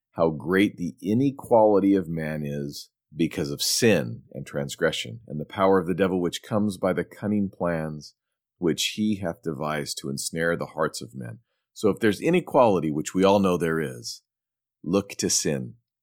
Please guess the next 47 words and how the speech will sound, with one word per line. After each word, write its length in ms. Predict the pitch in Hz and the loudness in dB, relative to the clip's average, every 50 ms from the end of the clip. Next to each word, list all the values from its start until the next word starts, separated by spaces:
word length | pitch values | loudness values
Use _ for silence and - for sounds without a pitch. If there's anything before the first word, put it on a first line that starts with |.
| _ _ | _ _
That 200 | - 85 85 85 | -2 0 2 2
is 140 | 85 80 69 | 0 0 -2
the 100 | 78 85 | -2 -2
reason. 420 | 73 73 71 69 - - 110 107 - _ _ _ _ _ _ _ | -2 -2 -2 -4 -6 -10 -14 -16 -20 _ _ _ _ _ _ _
Verse 300 | - 64 76 85 101 - | -6 0 2 2 2 2
fourteen 520 | - - 117 120 120 117 - 120 107 98 92 | 0 2 2 2 2 2 2 2 2 2 2
says, 320 | - - 92 82 80 - | 2 2 2 2 2 2
"And 180 | 76 71 69 69 | 0 -2 0 2
thus 280 | 90 123 143 - - | 2 2 2 2 0
we 100 | 160 175 | 0 0
see 300 | 165 - - - 127 127 | 0 0 2 4 4 4
the 100 | 110 104 | 4 2
great 400 | 87 - - 92 98 110 107 - | 2 2 2 4 4 4 2 0
call 320 | - - - 95 95 95 87 | -6 -4 0 0 2 2 0
of 160 | 73 64 62 | -2 -2 -2
diligence 560 | 90 87 82 82 71 67 69 69 65 - - | 0 2 2 2 0 -2 -6 -6 -6 -6 -8
of 120 | 71 62 | -8 -8
men 340 | 73 69 67 67 67 69 78 - _ _ _ _ _ _ | -8 -6 -4 -4 -4 -6 -8 -10 _ _ _ _ _ _
to 100 | - 90 | -2 0
labor 420 | 80 78 82 85 95 104 - 113 110 | 0 2 4 4 4 4 4 2 0
in 80 | 110 | 2
the 100 | 117 113 | 0 0
vineyards 400 | - 73 85 85 80 80 78 - | 0 0 -2 -2 0 -2 -2 -4
of 80 | 78 76 | -4 -2
the 80 | 82 85 | -2 -2
Lord. 440 | 71 65 64 62 60 58 58 - - _ _ _ _ _ | -2 -2 0 0 -2 -2 -4 -8 -14 _ _ _ _ _
And 180 | - 76 82 78 | -2 -2 2 2
thus 200 | 90 110 113 - | 2 2 2 2
we 120 | 147 151 156 | 2 2 2
see 460 | - - - 107 90 78 73 71 71 | 2 0 0 0 2 2 2 0 0
the 120 | - 69 | -2 -4
great 360 | 64 - - 80 87 110 107 - | -8 -4 0 2 2 2 2 0
reason 400 | 101 101 107 110 101 87 92 90 | 0 2 2 2 2 2 -2 -2
of 100 | 80 - | -2 -4
sorrow 520 | - - - 95 87 80 73 67 64 64 | -4 -2 0 0 2 2 2 0 0 0
and 100 | 64 64 | 0 0
also 320 | 71 90 95 - - 120 | 0 0 0 0 -2 -2
of 120 | 104 82 87 | -2 0 0
rejoicing, 760 | 95 95 76 - 92 90 90 82 - - - - 120 117 - _ _ _ _ _ _ _ | -2 -2 -2 0 2 2 2 2 0 -6 -10 -10 -12 -14 -16 _ _ _ _ _ _ _
sorrow 540 | - - - - 101 101 101 98 92 90 85 | -8 -2 2 4 6 8 8 8 6 4 4
because 340 | 76 85 82 - 98 82 73 | 2 0 -2 -2 -4 -4 -4
of 200 | 78 64 57 - | -6 -8 -6 -2
death 300 | 76 76 76 - - - | 0 0 0 0 -4 -8
and 180 | - 71 69 | -10 -10 -10
destruction 600 | 62 - - - - 85 78 71 - - - 71 | -8 -8 -8 -6 -4 -2 -4 -4 -4 -6 -8 -6
among 320 | 69 67 67 67 67 65 65 | -6 -8 -8 -8 -8 -8 -10
men, 300 | 67 67 69 71 73 | -10 -10 -10 -12 -12